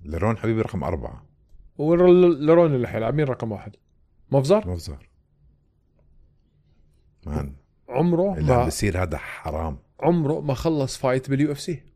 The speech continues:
Speaker 1: بيفوز كل فايت، شو دخل؟
Speaker 2: عمره ما خلص.
Speaker 1: طيب، شو يعني؟
Speaker 2: طب
Speaker 1: مش
Speaker 2: بقى
Speaker 1: هاي الرياضة، سوري.
Speaker 2: هي مش رياضة.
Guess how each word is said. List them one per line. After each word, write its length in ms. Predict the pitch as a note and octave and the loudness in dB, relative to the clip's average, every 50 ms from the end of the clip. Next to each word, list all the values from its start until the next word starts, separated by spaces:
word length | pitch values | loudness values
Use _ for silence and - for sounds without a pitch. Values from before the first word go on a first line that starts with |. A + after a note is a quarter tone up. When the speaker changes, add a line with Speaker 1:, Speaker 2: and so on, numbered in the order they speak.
| _ _ _ _ _ _ _ _ _ _ - - - - _ _ _ _ - | _ _ _ _ _ _ _ _ _ _ -20 -20 -20 -20 _ _ _ _ -14
Speaker 1:
بيفوز 340 | - - - G2+ G2 - | -14 -10 -6 -6 -6 -4
كل 200 | - - G#2+ G2+ | -2 -2 -2 -2
فايت، 280 | G2 - A#2+ A#2+ G#2 - | -4 -4 -8 -8 -10 -12
شو 120 | - G2 | -12 -10
دخل؟ 220 | G2 F#2+ - - - - - _ - | -10 -10 -8 -10 -14 -16 -18 _ -8
Speaker 2:
عمره 280 | - B2 D#3 F3 E3+ | -4 -2 0 0 0
ما 80 | E3 D3 | 0 -2
خلص. 440 | - E3+ E3 D3+ - - - - _ _ | -2 -6 -6 -8 -10 -16 -20 -20 _ _
Speaker 1:
طيب، 220 | - B2+ B2+ A2+ - | -10 -8 -8 -8 -10
شو 140 | - A#2+ A#2 | -10 -12 -12
يعني؟ 220 | F#2+ - - _ _ _ _ _ _ _ _ _ _ _ | -12 -12 -16 _ _ _ _ _ _ _ _ _ _ _
Speaker 2:
طب 100 | - G#2+ | -14 -8
Speaker 1:
مش 100 | G#2+ A#2 | -6 -2
Speaker 2:
بقى 100 | C#3+ B2 | 4 4
Speaker 1:
هاي 60 | A#2+ A#2 | 6 6
الرياضة، 300 | G2+ G#2+ A2 G2+ C2+ - | 6 6 4 2 0 -2
سوري. 280 | - F#2+ D#2 C#2 - - _ - - _ _ _ _ _ _ _ _ _ _ _ _ _ _ _ - - C3+ B2+ | -6 -8 -10 -10 -12 -16 _ -20 -20 _ _ _ _ _ _ _ _ _ _ _ _ _ _ _ -20 -18 -10 -4
Speaker 2:
هي 180 | B2 D3 E3 F3 | 0 2 2 2
مش 200 | F3 - - E3 | 2 0 2 2
رياضة. 420 | F3+ G3 F#3+ D3+ G#2+ F#2 F2+ | 2 2 2 0 -4 -10 -16